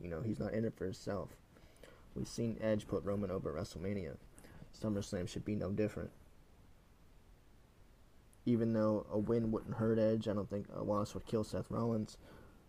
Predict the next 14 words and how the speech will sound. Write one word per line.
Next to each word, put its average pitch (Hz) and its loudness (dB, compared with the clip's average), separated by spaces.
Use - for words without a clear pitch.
But, 110 4
um, 90 -4
I 101 6
do 127 6
believe 123 6
Seth 104 0
Rollins 107 4
is - -2
struggling 101 0
to - -2
get 98 -2
over 101 2
as 101 0
a, 104 -2